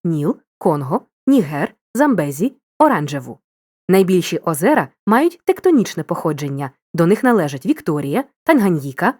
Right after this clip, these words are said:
Ньяса, Чад. Знаменитий водоспад Вікторія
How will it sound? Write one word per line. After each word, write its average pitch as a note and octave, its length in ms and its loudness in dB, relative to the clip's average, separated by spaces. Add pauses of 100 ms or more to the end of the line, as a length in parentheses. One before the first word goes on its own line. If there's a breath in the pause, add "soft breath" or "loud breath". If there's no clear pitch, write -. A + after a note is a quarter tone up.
(160)
Ньяса, F#3 540 0 (220)
Чад. C#3 340 -2 (500)
Знаменитий F#3 520 2
водоспад E3 500 0
Вікторія E3 640 0